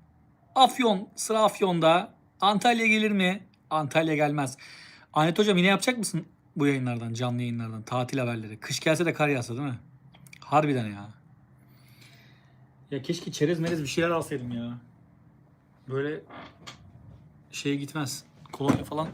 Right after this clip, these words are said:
nerede bakayım? Fırındayım, ekmek alıyorken seni izliyorum.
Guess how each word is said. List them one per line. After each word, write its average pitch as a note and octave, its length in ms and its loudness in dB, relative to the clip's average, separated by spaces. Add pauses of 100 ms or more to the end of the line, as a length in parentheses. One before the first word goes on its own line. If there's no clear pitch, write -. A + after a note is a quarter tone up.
nerede C#3+ 320 0
bakayım? G3 320 -6 (1500)
Fırındayım, F#3+ 440 6
ekmek F3 340 2
alıyorken F3+ 420 4
seni D#3+ 220 0
izliyorum. C3 320 -2